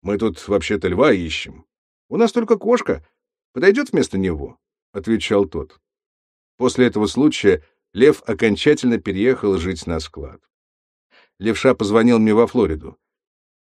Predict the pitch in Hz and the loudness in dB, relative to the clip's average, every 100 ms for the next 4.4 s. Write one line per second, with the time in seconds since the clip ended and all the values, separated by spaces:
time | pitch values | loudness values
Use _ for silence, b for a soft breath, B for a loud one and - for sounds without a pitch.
0 | - 90 113 110 95 113 117 107 90 85 | -10 -2 2 2 4 4 6 4 2 -4
1 | 80 80 76 73 - - - 107 101 - | -4 -6 -6 -8 -18 -20 -8 -4 -4 0
2 | 110 104 95 92 92 85 82 76 76 69 | 0 2 0 -2 0 -2 -4 -6 -10 -14
3 | 73 69 69 - 104 117 110 - - 95 | -16 -18 -14 -4 -2 0 -2 -4 -10 -8
4 | 90 82 73 | -6 -8 -10